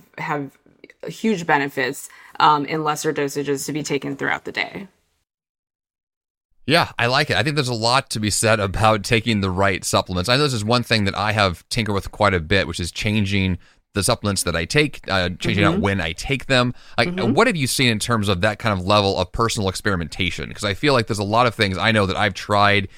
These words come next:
Speaker 2: and I'll have a <laughs> reaction to or don't like it or,
Speaker 1: Yeah.
Speaker 2: or find that it's not helpful. Um,
Speaker 1: Yeah.
Speaker 2: how do you take that angle of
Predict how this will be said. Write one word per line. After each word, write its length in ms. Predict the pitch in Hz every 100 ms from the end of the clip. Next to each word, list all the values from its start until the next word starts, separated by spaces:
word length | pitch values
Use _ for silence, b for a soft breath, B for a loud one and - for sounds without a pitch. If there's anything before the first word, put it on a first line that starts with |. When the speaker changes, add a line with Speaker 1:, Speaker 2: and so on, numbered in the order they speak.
| b b
Speaker 2:
and 80 | 104
I'll 60 | 95
have 300 | 107 101 90
a 80 | 95
<laughs> 160 | 101
reaction 460 | 95 101 - - 101
to 140 | 110
or 140 | 104 95
don't 220 | 98 80
like 200 | 104 165
it 20 |
or, 40 |
Speaker 1:
Yeah. 400 | 156 202 220 151
Speaker 2:
or 100 | 117 107
find 240 | 123 117
that 40 | 107
it's 160 | -
not 180 | 117 113
helpful. 520 | 110 101 - 131 131 B B B
Um, 140 | 107
Speaker 1:
Yeah. 360 | 110 175 - - - - - -
Speaker 2:
how 360 | - - 160 208
do 80 | 208
you 200 | 156 127
take 420 | 117 101 139 135
that 160 | 113 -
angle 340 | 110 117 107 101
of 260 | 101 90